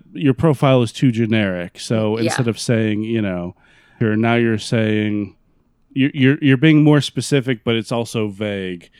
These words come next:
Speaker 1: Um, like you said, yeah,
Speaker 2: Right.
Speaker 1: cultured. Is that somebody who likes to go to the opera, or is that somebody who, I don't know, I'm not cultured.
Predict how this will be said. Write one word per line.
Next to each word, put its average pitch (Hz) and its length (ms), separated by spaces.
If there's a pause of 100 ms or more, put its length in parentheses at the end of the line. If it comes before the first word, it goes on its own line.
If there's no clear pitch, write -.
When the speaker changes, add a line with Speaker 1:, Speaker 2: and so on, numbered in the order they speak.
(460)
Speaker 1:
Um, 113 720 (500)
like 196 180
you 180 60
said, 120 400
yeah, 160 160
Speaker 2:
Right. 165 200
Speaker 1:
cultured. 131 440
Is 123 200
that 123 140
somebody 120 520
who 113 720 (1500)
likes 139 260
to 139 80
go 131 120
to 123 40
the 120 180
opera, 175 540
or 127 160
is 117 100
that 123 160
somebody 135 540
who, 135 760 (1120)
I 127 100
don't 101 180
know, 92 360
I'm 117 120
not 117 160
cultured. 104 640